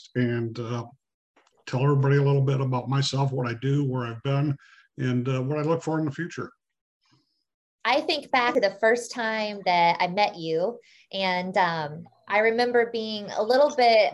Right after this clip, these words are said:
Speaker 2: awestruck 'cause you'd been a person that I had followed on ag Twitter for years. And then when I had the opportunity to have you come on our board, I felt like I knew you a little bit, um, because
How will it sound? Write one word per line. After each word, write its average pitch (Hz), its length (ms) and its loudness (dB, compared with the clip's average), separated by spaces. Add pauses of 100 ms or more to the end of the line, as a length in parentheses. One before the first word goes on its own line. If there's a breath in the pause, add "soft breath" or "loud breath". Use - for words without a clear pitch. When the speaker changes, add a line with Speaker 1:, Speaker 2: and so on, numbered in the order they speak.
(160)
Speaker 2:
awestruck 214 720 2
'cause 262 180 -2
you'd 220 180 -2
been 226 120 -2
a 202 120 -6
person 247 360 -6
that 220 100 -6
I 202 100 0
had 185 260 -4
followed 202 560 0
on 180 220 -4
ag 196 240 -4 (180)
Twitter 190 400 0
for 175 100 -4
years. 180 760 0 (320 loud breath)
And 208 100 0
then 220 140 2
when 214 80 0
I 202 80 0
had 208 200 -2
the 214 120 0
opportunity 208 580 -2
to 202 100 -2
have 196 220 -2
you 196 80 -4
come 202 240 -8
on 196 140 -4
our 180 100 0
board, 208 380 2
I 180 240 -2
felt 277 200 4
like 190 220 0
I 196 80 0
knew 240 280 -2
you 254 200 -4
a 190 80 2
little 185 300 -2
bit, 185 320 -2 (340 soft breath)
um, 180 280 -6
because 233 600 2